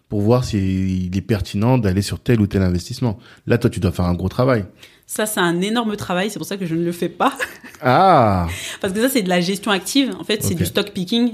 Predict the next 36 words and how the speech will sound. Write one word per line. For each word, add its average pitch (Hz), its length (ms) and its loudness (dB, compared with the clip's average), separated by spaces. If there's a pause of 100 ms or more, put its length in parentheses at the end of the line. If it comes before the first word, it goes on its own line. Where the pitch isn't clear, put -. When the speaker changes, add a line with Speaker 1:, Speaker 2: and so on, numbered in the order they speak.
Speaker 2:
exactement. 175 460 0
Speaker 1:
Mhm. - 120 -18
Speaker 2:
Si - 160 -4
tu - 100 -8
fais 196 80 2
de 185 60 2
l'investissement 175 520 0
long 175 120 2
terme, 165 240 -2
hein. 143 60 -8
Sinon, 170 260 -2
après, 165 160 -4
t'as 170 140 -8
du 156 120 -10
trading, 170 360 -6
mais 165 100 0
ça, 143 160 -8
je 156 120 -8
ne 139 40 -10
touche 160 320 -10
pas, 220 180 -4
je 165 100 -6
laisse 110 120 0
ça 92 80 4
aux 82 60 2
Speaker 1:
D'accord. 95 300 0
Speaker 2:
pros. - 40 -20 (180)
Speaker 1:
Mhm. 98 120 0
Speaker 2:
Franchement, 208 240 0
faut 214 120 0
laisser 180 280 0
ce - 100 -4
qui 175 400 0
est 165 60 2
aux 156 140 -2
pros, 175 260 -2